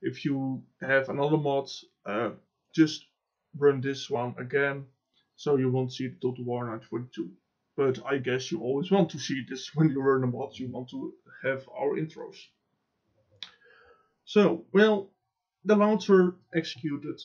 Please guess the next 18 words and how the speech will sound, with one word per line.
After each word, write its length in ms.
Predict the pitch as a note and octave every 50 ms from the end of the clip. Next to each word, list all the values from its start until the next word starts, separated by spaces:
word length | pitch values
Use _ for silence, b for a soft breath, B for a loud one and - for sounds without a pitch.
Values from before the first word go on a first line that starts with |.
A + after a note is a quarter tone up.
| - -
and 200 | C3 C3 C3 B2+ C3
we 80 | C#3 C3+ B2+
have 200 | B2 B2 - C#3
a 20 |
log 480 | C#3+ C#3+ D#3 D#3 D3 D3 D3 - - C#3+
right 240 | C3+ C3+ C3 C3
here. 440 | - - C3 B2+ B2+ B2+ B2 B2+ - _ _ _ _ -
It's 220 | - - - - - _
from, 540 | - - - - - - - D#3 F3 F#3 G#3
yeah, 300 | G#3+ G3+ A3 A3 G#3 F#3+ - - _ _ _ _ _ _ _ _ _ _ _ _ _ _ _ _ _ _ _ _ _ _
this 140 | - - -
one. 200 | - - - - - _ _ _ _ _ _ _ _ _ _ _ _ _ _ _ _ _ _ _ _ _ _ _ _ _ _ _ _ _ _ _ _ _ _ -
It 200 | - E3 - F3
will 120 | E3+ D#3
just 280 | C#3 D#3+ E3 D#3+ - -
tell, 320 | D#3+ D3+ C#3 C3+ - - - _ _ - - -
tell 260 | - - D3+ C3+ - -
everything. 600 | C3+ - - C3+ B2+ C#3 C#3 C#3 C#3 C#3 C3